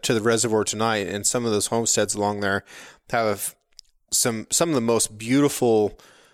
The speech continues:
rock walls that I've seen outside of, like, pictures in Ireland.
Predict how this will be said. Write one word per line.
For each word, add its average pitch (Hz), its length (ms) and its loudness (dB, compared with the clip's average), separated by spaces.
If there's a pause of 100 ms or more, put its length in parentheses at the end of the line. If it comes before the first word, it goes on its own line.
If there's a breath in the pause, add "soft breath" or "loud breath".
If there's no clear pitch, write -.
(140 soft breath)
rock 113 440 2
walls 113 380 4
that 101 80 -2
I've 107 160 2
seen 101 420 -2 (140)
outside 104 360 2
of, 95 120 -6
like, 92 280 -6
pictures 101 440 -4
in 95 60 -10
Ireland. 95 640 -4